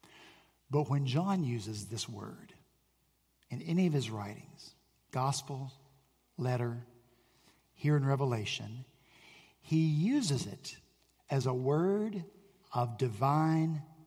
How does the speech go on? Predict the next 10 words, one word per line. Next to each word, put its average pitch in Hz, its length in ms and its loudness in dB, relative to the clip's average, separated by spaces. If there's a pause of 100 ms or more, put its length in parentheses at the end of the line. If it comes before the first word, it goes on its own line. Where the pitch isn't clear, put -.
(380)
mission. 113 400 -6 (1600)
And 156 140 4
that 175 160 8
divine 208 840 8
mission 185 580 6 (1300)
is 190 200 10
to 208 140 8
deliver 185 420 10
the 165 120 8
world, 170 520 4